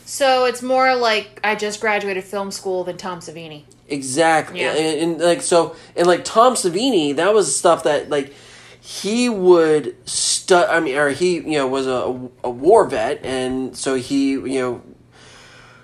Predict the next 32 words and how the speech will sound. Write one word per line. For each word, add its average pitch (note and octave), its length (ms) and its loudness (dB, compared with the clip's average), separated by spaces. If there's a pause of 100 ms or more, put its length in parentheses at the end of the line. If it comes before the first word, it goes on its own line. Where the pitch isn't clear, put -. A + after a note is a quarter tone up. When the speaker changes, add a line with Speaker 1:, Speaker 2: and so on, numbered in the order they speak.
(260)
Speaker 2:
went F#3 240 4
through E3+ 320 4
photography, D#3 1200 0
uh, C#3 380 0 (300)
uh, C3 220 0
well, A#2+ 300 -6 (260)
he C3+ 180 -10
was C#3 160 -4
a, B2 260 -4 (640)
a C#3 80 -4
military D3 840 2
Speaker 1:
Yeah, E4+ 100 -4
he E4+ 60 -2
was D4 100 -6
a A3 40 -12
Vietnam, A#3 260 4
Speaker 2:
photographer, C3+ 400 2
a - 60 -2
Speaker 1:
yeah, - 140 0
he - 100 -10
was D3 100 -2
a - 40 2
Speaker 2:
Vietnam D3+ 340 2
Speaker 1:
photographer - 20 -8
Speaker 2:
photographer. B2 460 -2 (120)
Speaker 1:
and F#3+ 80 -16
ve-, A3 60 -2 (100)
Speaker 2:
And G3 80 4
Speaker 1:
uh, G3 40 2
Speaker 2:
so E3 480 4
he - 260 -8
brought F3 500 2